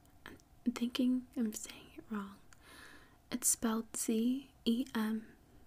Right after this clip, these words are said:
B L A N I T E. Zemblanity?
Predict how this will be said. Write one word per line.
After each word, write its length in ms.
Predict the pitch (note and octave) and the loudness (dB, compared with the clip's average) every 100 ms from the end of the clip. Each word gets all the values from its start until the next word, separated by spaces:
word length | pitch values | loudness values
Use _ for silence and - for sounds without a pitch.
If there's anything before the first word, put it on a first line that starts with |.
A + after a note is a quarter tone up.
| - | -12
B 240 | - G#3+ A#3+ | 0 2 2
L 260 | A3+ G#3+ A3+ A3 | 2 0 0 0
A 240 | G#3+ A3+ - | 0 0 -2
N 240 | G3+ G3 B3+ - | -2 -2 -6 -6
I 280 | G#3 G3 G3 F#3+ | -2 -2 -2 -8
T 260 | - - D#4 | -12 -8 -8
E. 180 | - - - - - - - - - - - - | -10 -20 -20 -20 -20 -20 -20 -20 -20 -20 -20 -8
Zemblanity? 1120 | - A3+ A3 A3 G#3+ G3+ G#3 G#3+ - C4+ C#4 | -4 0 0 0 0 2 2 0 2 4 4